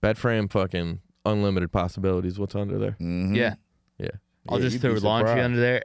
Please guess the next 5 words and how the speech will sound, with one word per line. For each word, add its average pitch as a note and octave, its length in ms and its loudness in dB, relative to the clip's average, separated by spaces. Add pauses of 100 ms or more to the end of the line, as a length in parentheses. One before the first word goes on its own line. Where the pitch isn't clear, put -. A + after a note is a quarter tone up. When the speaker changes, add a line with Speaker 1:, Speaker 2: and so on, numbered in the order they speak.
Speaker 3:
Um, G2+ 600 0 (480)
so C3 340 0
many A2 180 0
tissues. F2+ 720 -8
<laughs> - 40 -20